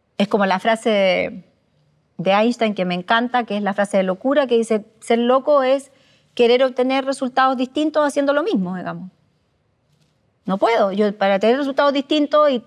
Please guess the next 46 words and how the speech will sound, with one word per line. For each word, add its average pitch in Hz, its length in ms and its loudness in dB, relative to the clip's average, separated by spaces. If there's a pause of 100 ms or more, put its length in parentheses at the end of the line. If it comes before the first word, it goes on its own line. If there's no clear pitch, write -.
(140)
educar 202 400 0
a 269 40 -2
estos 269 200 -4
hijos 277 200 -2
que 208 80 -4
son 240 160 -2
distintos, 269 680 -2 (300)
tengo 262 160 2
que 262 60 2
hacer 277 140 0
cosas 269 220 0
distintas. 254 480 -4 (340)
No 202 200 0
puedo 262 180 4
hacer 285 160 0
lo 277 100 2
mismo 285 280 2
que 254 80 2
decía 254 220 2
mi 254 100 0
mamá, 262 280 -2 (140)
porque 180 160 -4
no 214 180 0
me 233 140 2
va 247 80 2
a 254 40 0
servir. 269 360 -6 (1300)
Insisto, 185 420 -2
porque 180 220 -4
la 180 80 -2
autoridad 185 360 -2
se 202 140 -6
gana 185 360 -6 (300)
hoy, 175 300 -2 (300)
a 185 80 -2
diferencia 190 480 -2
de 196 40 -2
lo 190 80 -4
que 185 80 -6
pasaba 185 460 -6
antes. 175 300 -14 (480)
Y 185 100 2
perderla 247 500 2
no 208 140 -4
cuesta 190 240 -4
nada. 180 380 -6